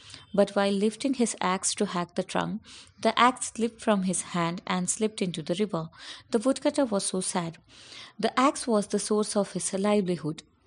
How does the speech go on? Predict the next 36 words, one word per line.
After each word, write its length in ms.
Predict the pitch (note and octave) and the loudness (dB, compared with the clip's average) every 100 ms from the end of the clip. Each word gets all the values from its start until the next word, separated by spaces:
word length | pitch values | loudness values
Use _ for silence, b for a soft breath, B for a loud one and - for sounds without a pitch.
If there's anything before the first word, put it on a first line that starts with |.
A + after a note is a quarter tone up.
| _ _ _ - _ | _ _ _ -20 _
He 140 | - C4+ | 0 2
began 340 | A#3 G3+ G3 | 4 4 4
to 100 | F#3+ | 0
cry. 360 | - F#3+ E3+ - B B B | -2 -2 -2 -6 B B B
Hearing 420 | A#3+ B3+ C#4 D#4 | 4 6 4 2
him 200 | C4 B3+ | 2 2
cry, 380 | - F3+ E3+ G3+ F#3+ | 2 0 0 -4 0
Mercury 380 | G3+ G#3+ C4 | 2 2 0
came 260 | C4+ G#3 F3+ | 2 2 2
out 160 | F3 F3 | -2 -4
of 140 | E3+ | -4
the 100 | E3+ | -4
water 400 | D#3+ D#3+ E3+ F3+ B B B | -2 -2 -2 -4 B B B
and 160 | G3 G3 | 0 0
asked 320 | G3 G#3+ - | 0 0 -2
him 220 | F#3 F3+ | -2 -4
about 320 | E3 D#3+ E3 E3 | -4 -2 -4 -4
his 180 | F3 | -6
troubles. 460 | - A3 E3+ C3+ - _ _ B B B - | -2 -2 -2 -6 -8 _ _ B B B 0
The 140 | B3 | 2
woodcutter 480 | A#3 - D#4+ D#4+ E4+ | 2 2 2 4 0
told 260 | G#3+ G3 | 0 -4
him 180 | F#3 F#3 | -2 -2
about 420 | F#3 E3 E3 D#3+ | -2 -2 -2 -2
what 240 | E3 E3+ E3 | -2 -2 -2
had 120 | E3 - | -8 -4
happened. 340 | F#3+ - C#3+ D3 _ B B B - | -4 -4 -10 -10 _ B B B 2
Mercury 460 | A#3+ B3+ C#4+ C#4 | 4 6 2 0
said, 260 | - F3 E3+ - | 0 -2 -4 -4
"Don't 300 | - B3+ D4 | 2 2 4
worry, 340 | F#3+ D#3 D3 E3+ _ | 2 0 -4 -10 _
I'll 220 | - G3 F#3+ | 0 0 0
bring 320 | G3+ C4 D4 | 0 2 2
back 260 | G3 F#3 | -2 -2
your 180 | F3 E3+ | 0 0
axe." 400 | G3+ F#3+ - - | 0 -2 -6 -12